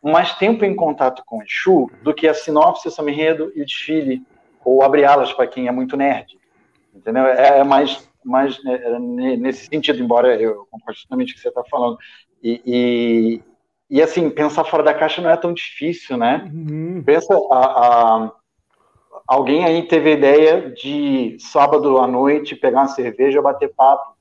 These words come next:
Speaker 1: E aí nasce confraria. E
Speaker 2: Olha
Speaker 1: até
Speaker 2: o louco
Speaker 1: essa luta
Speaker 2: aqui, ó.
Speaker 1: pro pessoal, o louco, louco, louco
Speaker 2: Olha o louco
Speaker 1: aqui,
Speaker 2: aqui
Speaker 1: né?
Speaker 2: em cima,
Speaker 1: Esse
Speaker 2: ó.
Speaker 1: louco aqui.
Speaker 2: Isso aqui é um
Speaker 1: Esse louco
Speaker 2: louco.
Speaker 1: aqui. Agora, agora, pensa assim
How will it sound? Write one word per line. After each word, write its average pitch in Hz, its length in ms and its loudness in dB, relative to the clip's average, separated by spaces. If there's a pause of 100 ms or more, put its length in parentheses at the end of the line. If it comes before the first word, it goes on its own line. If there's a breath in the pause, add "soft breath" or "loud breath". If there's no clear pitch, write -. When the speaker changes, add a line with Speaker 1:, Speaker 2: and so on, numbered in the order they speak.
(1400)
Speaker 1:
E 131 60 2
aí 147 100 4
nasce 147 280 0
confraria. 135 840 -2
E 113 40 0
Speaker 2:
Olha 135 100 4
Speaker 1:
até 160 260 2
Speaker 2:
o 165 120 2
louco 165 220 0
Speaker 1:
essa 156 100 -4
luta 151 240 -2
Speaker 2:
aqui, 143 80 -2
ó. 139 60 -4
Speaker 1:
pro 139 40 -6
pessoal, 143 480 -2
o 127 60 -2
louco, 147 340 2
louco, 147 220 2 (260)
louco 135 240 -2
Speaker 2:
Olha 160 80 -4
o 190 60 -2
louco 190 320 0
Speaker 1:
aqui, - 0 -
Speaker 2:
aqui 165 140 -6
Speaker 1:
né? 113 80 -2
Speaker 2:
em - 20 -8
cima, 175 240 -2
Speaker 1:
Esse 156 80 -2
Speaker 2:
ó. 135 80 0
Speaker 1:
louco 120 220 0
aqui. 110 180 -2 (160)
Speaker 2:
Isso 127 300 -14
aqui - 140 -14
é - 40 -4
um - 20 -2
Speaker 1:
Esse 196 100 0
louco 151 180 4
Speaker 2:
louco. 135 160 2
Speaker 1:
aqui. 131 120 -4 (400)
Agora, 165 400 4
agora, 165 240 4
pensa 196 320 0
assim 190 480 -2